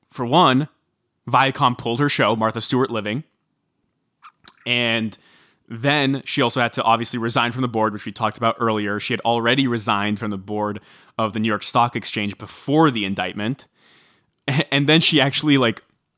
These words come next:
dealt with a lot of travel issues during this time, even after she left prison. So in October two thousand five, because of her status as a convicted felon,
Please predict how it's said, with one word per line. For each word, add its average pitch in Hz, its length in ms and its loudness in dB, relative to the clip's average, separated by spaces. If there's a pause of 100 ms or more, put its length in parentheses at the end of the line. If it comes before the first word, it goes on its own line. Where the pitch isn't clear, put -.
(600)
dealt 127 240 0
with 127 160 -2
a 131 60 2
lot 110 240 4
of 107 320 0 (260)
travel 127 440 0
issues 208 320 0
during 208 240 2
this 208 120 0
time, 202 300 2
even 139 280 2
after 113 360 -2
she 147 160 -2
left 143 260 0
prison. 202 460 0 (1120)
So 143 380 4
in 143 120 0
October 139 380 2
two 151 100 0
thousand 139 220 4
five, 147 500 0
because 131 360 -2
of 120 100 -6
her 117 320 0 (320)
status 123 380 -2
as 117 60 -8
a 113 40 -6
convicted 113 560 -6
felon, 120 460 0